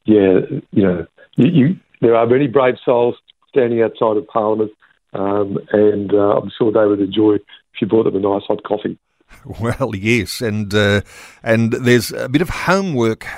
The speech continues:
Speaker 2: I think you've set for listeners today, because if you don't do this homework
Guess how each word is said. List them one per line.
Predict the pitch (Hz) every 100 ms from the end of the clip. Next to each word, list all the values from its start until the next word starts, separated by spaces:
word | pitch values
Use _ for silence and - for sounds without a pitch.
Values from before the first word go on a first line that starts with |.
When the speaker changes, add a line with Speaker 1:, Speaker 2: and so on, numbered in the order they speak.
| 127
Speaker 2:
I | - 113
think | 139 135 127
you've | 107 -
set | 143 139
for | -
listeners | 113 127 - 113 101
today, | - 107 90 73 - - _ _ _ -
because | 117 - 117 113 113 -
if | - 131 -
you |
don't | 107 127 165
do | 123 120
this | 101 104 -
homework | 113 107 92 - -